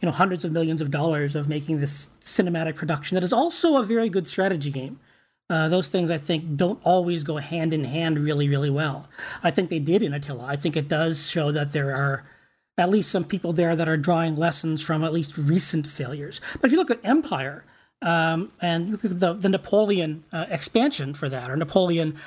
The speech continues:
standalone, whatever, Napoleon Total War, that was a good game. Um, that was a, based a lot on Empire. Um, and I know we've made this, we've had this discussion before on the show that maybe the smaller settings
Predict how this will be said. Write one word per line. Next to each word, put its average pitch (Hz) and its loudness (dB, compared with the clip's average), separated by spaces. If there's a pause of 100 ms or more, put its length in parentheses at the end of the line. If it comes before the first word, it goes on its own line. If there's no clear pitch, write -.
(100)
standalone, 156 0
whatever, 175 0
Napoleon 175 -2
Total 143 -2
War, 135 -6 (180)
that 349 4
was 381 4
a 254 0
good 156 0
game. 214 0 (680)
Um, 165 2
that 202 0
was 220 4
a, 208 2 (220)
based 196 0
a 180 -2
lot 160 -2
on 170 2
Empire. 165 -2 (360)
Um, 156 0
and 170 0
I 175 2
know 185 4
we've 185 2
made 160 0
this, 156 -6
we've 156 -4
had 165 0
this 156 -4
discussion 156 -2
before 220 2
on 175 2
the 156 -2
show 147 -2
that 165 -2
maybe 165 2
the 147 -2
smaller 160 2
settings 151 -2